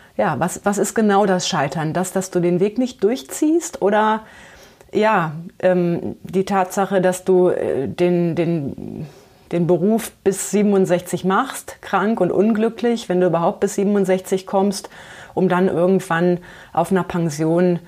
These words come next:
deinen Lebensabend, äh, zu fristen, zu genießen. Wer weiß, ob du das dann noch genießen kannst oder ob du überhaupt in dieses Alter kommst.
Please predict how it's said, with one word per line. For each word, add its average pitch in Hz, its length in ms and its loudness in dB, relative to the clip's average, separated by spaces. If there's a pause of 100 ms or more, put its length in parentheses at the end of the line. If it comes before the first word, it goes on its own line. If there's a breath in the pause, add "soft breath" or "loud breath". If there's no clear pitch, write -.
(260 loud breath)
deinen 165 240 -2
Lebensabend, 147 960 0
äh, - 120 -4
zu 143 420 -2
fristen, 180 640 0
zu 175 160 -2
genießen. 196 800 2
Wer 160 140 -4
weiß, 196 380 2
ob - 100 -4
du 170 80 -4
das 165 140 -4
dann 170 100 -2
noch 165 160 -4
genießen 160 360 -4
kannst 233 420 0
oder 156 160 -2
ob 160 100 -6
du 151 80 -2
überhaupt 151 400 -2
in 196 180 2
dieses 175 280 2
Alter 160 260 -2
kommst. 185 480 -4